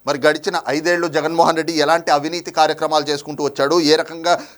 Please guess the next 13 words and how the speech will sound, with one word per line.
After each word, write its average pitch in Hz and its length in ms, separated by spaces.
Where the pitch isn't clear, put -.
రాజకీయ 170 520
కక్ష 151 340
సాధింపులకు 180 480
పాల్పడ్డాడు, 143 640
తన 170 140
తండ్రి 226 400
అధికారాన్ని 220 500
అడ్డం 196 200
పెట్టుకుని 202 400
ఎలాగా 220 580
తన 185 120
అక్రమాస్తులు 233 680
కూడబెట్టుకున్నాడు, 202 920